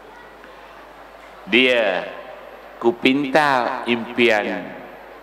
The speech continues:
dia ketenun harapan,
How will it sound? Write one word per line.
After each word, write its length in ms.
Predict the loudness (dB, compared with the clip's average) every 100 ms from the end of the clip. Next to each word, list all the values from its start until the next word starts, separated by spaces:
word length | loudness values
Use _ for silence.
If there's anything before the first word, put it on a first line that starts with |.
| -20 -20 -20 -20 -20 -16 0
dia 640 | 4 6 6 4 2 0 -4 -12 -16 -16 2
ketenun 880 | 2 2 2 2 2 2 2 2 -2
harapan, 1200 | 0 2 4 4 0 -2 0 2 2 -2 -6